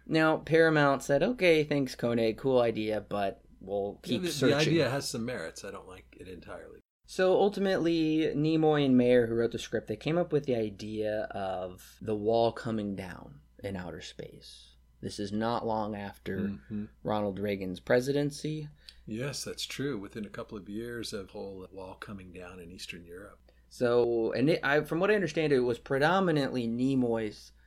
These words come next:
Speaker 1: Leonard Nimoy's idea. What if we brought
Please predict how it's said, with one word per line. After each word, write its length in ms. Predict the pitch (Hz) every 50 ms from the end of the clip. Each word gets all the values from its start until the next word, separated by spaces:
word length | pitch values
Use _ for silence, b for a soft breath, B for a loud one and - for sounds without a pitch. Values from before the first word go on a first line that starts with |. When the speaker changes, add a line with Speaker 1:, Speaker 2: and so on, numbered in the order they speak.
| _ -
Speaker 1:
Leonard 240 | 120 120 120 117
Nimoy's 360 | 120 127 127 120 113 110 104 107
idea. 400 | 104 101 98 98 101 98 90 90
What 260 | 98 107 113 123 127
if 240 | 131 127 123 - -
we 380 | 110 117 113 110 107 104 104
brought 640 | - - 110 110 107 104 104 104 101 104 101 - -